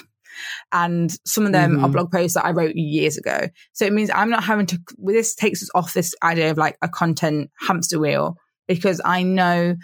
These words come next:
Speaker 1: that people are gonna be able to find my content without me having to do any more promotion of it, because the search engines are doing that for it. But also what it is, like, really useful is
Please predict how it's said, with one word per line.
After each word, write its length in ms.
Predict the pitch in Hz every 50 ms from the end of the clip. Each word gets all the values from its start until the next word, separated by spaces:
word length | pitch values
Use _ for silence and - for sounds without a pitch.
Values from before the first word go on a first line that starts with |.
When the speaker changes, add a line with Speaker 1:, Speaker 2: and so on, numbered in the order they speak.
| - _ _ _ -
Speaker 1:
that 280 | 156 151 151 151 - - _ - - _ _ _ _ _
people 260 | - 185 175 170 202 185
are 40 |
gonna 140 | 180 190 180
be 120 | 170 180 160
able 180 | 170 160 165
to 140 | - 180 170
find 520 | - - - 247 254 262 254 247 240 220
my 140 | 185 170 175
content 500 | 170 175 180 170 160 - 165 151 156 -
without 300 | - 156 170 170 151 -
me 180 | 175 175 175 175
having 280 | 156 165 156 160 160
to 100 | 160 -
do 100 | - 170
any 120 | 156 156 156
more 160 | 156 160 160
promotion 500 | - - 220 254 285 311 294 - - 175
of 140 | 160 156 156
it, 240 | 175 226 262 262 -
because 260 | 185 170 - 170 165 -
the 60 | - 160
search 340 | - - 190 185 185 -
engines 320 | 180 170 160 151 151 143 -
are 80 | 160
doing 280 | 156 160 156 151 151 151 - _ _ -
that 160 | - - -
for 140 | - - -
it. 160 | - - - - _ _ - - _ - _ _ _ _ -
But 100 | 214 220
also 320 | 240 254 247 - 220 196
what 140 | 190 196 190
it 140 | 185 - -
is, 380 | - 190 185 175 170 170 175 - _ _ _ _ -
like, 160 | - 175 - -
really 240 | 185 180 190 175 175
useful 360 | 175 202 226 208 - - 165
is 240 | 170 170 160 170 -